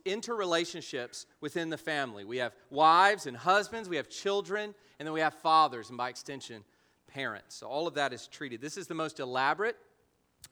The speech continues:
passage in all of the Bible, really, on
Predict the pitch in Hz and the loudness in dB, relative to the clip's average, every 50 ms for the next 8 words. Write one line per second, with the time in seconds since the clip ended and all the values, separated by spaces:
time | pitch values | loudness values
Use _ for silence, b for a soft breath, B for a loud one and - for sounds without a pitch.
0 | _ - - 156 165 185 190 - - 147 135 131 139 147 - - B B B B | _ -6 0 4 6 6 6 4 0 -6 -6 -6 -8 -10 -14 -20 B B B B
1 | B B - 240 247 - 175 180 190 220 247 247 233 180 202 175 147 165 175 196 | B B -8 -8 -4 0 4 4 6 6 6 4 0 -2 -2 2 6 8 8 8
2 | 208 190 180 143 117 117 110 107 107 107 113 - b b b b b b b b | 8 6 2 -2 -4 -6 -6 -6 -8 -10 -10 -12 b b b b b b b b
3 | - 135 135 127 127 123 120 113 | -8 -6 -4 -4 -4 -4 -6 -10